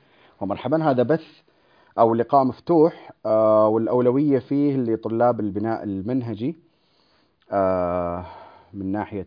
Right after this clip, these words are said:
ال-، الإجابة عن الأسئلة. نقول بسم الله ونبدأ. طيب،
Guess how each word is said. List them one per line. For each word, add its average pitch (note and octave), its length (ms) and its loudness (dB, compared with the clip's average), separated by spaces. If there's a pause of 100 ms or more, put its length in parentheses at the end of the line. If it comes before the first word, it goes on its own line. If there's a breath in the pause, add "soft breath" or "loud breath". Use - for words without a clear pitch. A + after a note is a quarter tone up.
ال-، E2+ 300 -8
الإجابة E2+ 480 -6
عن E2+ 80 -12
الأسئلة. - 340 -14 (840 soft breath)
نقول G#2 260 0
بسم A#2+ 240 -4
الله B2+ 240 4
ونبدأ. A2+ 420 -2 (1600)
طيب، G#2+ 220 2